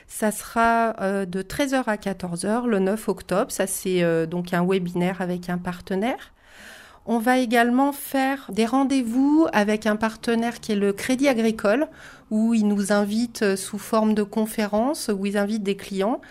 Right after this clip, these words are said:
Et puis, on va pouvoir, euh, parler également, euh, avec leurs clients pour, euh, pour en, sur les financements, les aides, pourquoi rénover. Euh, donc là, on y,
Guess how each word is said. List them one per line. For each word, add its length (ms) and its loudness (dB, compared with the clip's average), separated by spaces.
Et 120 0
puis, 300 -4
on 80 2
va 160 2
pouvoir, 540 -2
euh, 420 0
parler 560 0
également, 600 2
euh, 260 2
avec 380 -2
leurs 140 -4
clients 540 -2
pour, 340 -4
euh, 200 2
pour 320 -2
en, 200 2
sur 220 -2
les 80 0
financements, 760 2
les 320 2
aides, 280 2
pourquoi 260 -4
rénover. 760 2
Euh, 280 2
donc 260 -6
là, 140 4
on 180 4
y, 260 2